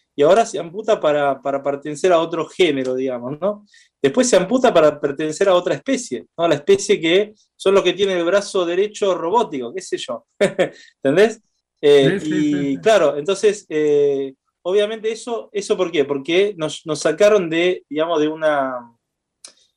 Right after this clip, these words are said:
Speaker 1: de, de, de con-, de la conexión con nuestro propio ser. Entonces sí perdemos la espiritualidad. A medida que, fíjate vos que la misma religión en sí, para que el hombre no sea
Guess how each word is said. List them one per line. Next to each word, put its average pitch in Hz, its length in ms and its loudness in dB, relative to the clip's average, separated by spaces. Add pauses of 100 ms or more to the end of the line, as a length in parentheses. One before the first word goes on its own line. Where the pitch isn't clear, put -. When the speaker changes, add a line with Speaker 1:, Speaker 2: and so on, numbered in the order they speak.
(300)
Speaker 1:
de, 147 260 6
de, 139 380 6
de 143 140 2
con-, 160 180 -2
de 147 80 4
la 151 100 4
conexión 180 360 -2
con 220 100 2
nuestro 165 300 -2
propio 180 260 -2
ser. - 380 0
Entonces 151 380 -10
sí 254 160 -2
perdemos 151 380 4
la 143 100 4
espiritualidad. 135 580 2
A 120 60 -8
medida 180 340 2
que, 190 260 2
fíjate 180 280 -4
vos 180 140 -2
que 165 80 -6
la 147 100 -2
misma 190 220 -2
religión 165 460 -2
en 156 80 -14
sí, 180 220 -14
para 131 260 -2
que 135 80 -4
el 139 80 0
hombre 170 240 -4
no 151 120 -6
sea 143 500 2